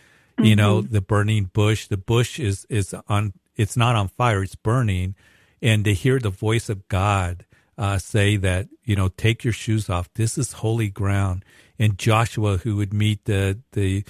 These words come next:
Speaker 1: um, you know, commander of the Lord's army there, um, the Christophanies,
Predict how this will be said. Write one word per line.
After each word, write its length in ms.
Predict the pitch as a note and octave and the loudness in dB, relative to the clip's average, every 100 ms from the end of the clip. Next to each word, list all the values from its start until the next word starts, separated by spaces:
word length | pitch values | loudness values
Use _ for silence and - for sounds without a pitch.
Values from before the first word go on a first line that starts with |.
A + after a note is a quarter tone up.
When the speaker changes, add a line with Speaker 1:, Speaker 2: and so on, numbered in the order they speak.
| - _ _ - | -12 _ _ -6
Speaker 1:
um, 440 | G2 G2 C3 G#3 _ | -4 -4 -8 -12 _
you 140 | A2+ G2+ | -2 0
know, 260 | G2 G2+ - - | 0 -2 -8 -4
commander 520 | A2+ G#2+ A2 A2+ A2 | 2 4 2 2 0
of 100 | G2 | 0
the 100 | G2 | -2
Lord's 440 | F#2+ G#2 G#2+ G2 | 0 0 0 -2
army 480 | G#2+ G2 G2+ G2 F2+ | -4 -2 0 -2 -4
there, 440 | F2 F#2 F2 F2 F2+ _ _ - | -2 -2 -2 -4 -8 _ _ -4
um, 360 | F#2 F#2 G#2 B2+ | -2 -2 -4 -4
the 100 | G#2 | -4
Christophanies, 1120 | - G#2+ - G#2 G#2+ - G#2+ F#2 F2+ F2+ - | 0 -2 0 0 0 -2 -4 -4 -4 -8 -14